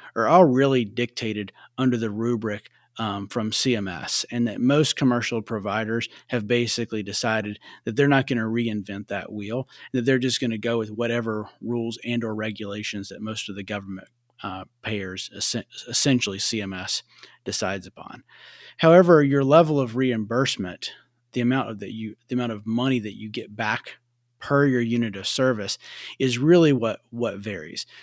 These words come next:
Essentially, most ins-, government-based, uh, contracts, whether they be Medicaid or Medicare, uh, or even TRICARE, which is a, which is the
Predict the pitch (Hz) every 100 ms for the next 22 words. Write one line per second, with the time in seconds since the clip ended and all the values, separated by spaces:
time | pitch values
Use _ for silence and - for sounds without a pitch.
0 | - 107 - 185 185 - 143 127 - 123
1 | 131 160 156 - _ 127 127 123 - -
2 | _ - 135 143 127 95 107 107 - -
3 | _ - 95 98 - 110 107 92 90 -
4 | 117 110 104 98 104 98 107 110 - 120
5 | 113 110 113 113 101 - - 139 107 101
6 | - _ _ _ _ _ 117 104 113 160
7 | 196 143 113 - 123 123 - 85 104 101
8 | 107 95 92 92 117 113 113 98 -